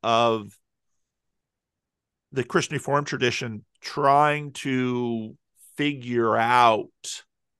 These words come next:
how to, you know, in a sense, it's very deep,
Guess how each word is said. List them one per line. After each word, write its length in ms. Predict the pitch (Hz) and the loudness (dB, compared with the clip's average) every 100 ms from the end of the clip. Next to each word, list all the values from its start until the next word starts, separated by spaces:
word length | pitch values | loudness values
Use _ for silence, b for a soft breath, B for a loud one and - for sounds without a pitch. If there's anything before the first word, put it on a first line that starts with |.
| _ _ _ _ _ _ _ _ | _ _ _ _ _ _ _ _
how 360 | - 120 120 113 | 0 2 2 -2
to, 720 | - 123 113 110 113 107 101 - _ | -4 -2 0 0 -2 -4 -8 -14 _
you 80 | 123 | -10
know, 140 | 120 | -8
in 100 | 107 | -4
a 60 | 117 | -6
sense, 720 | - - 135 120 110 - - _ | -4 0 0 0 -6 -12 -14 _
it's 180 | 117 107 | -16 -8
very 360 | 131 143 143 123 | 0 2 2 0
deep, 540 | 104 120 123 120 - | -8 -8 -6 -8 -10